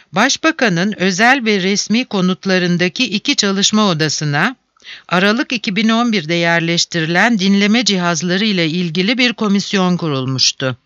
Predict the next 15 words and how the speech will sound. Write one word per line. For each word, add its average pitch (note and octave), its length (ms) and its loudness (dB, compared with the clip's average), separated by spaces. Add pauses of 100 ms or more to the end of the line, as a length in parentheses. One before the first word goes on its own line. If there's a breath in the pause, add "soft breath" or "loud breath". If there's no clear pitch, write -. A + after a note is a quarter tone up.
(1080 loud breath)
On A#3 200 2
Nisan F#3+ 500 0
iki F3 220 -4
bin G3+ 140 2
on G#3+ 180 4
üçte E3 480 -2 (500 loud breath)
T F#3 300 -2
B G3+ 180 0
M G3+ 280 2
M G#3 100 0
Yasa A#3 520 0
Dışı F#3+ 280 0
Dinlemeleri F#3+ 760 0
İnceleme G3 640 0
Komisyonu'na D#3+ 1000 -2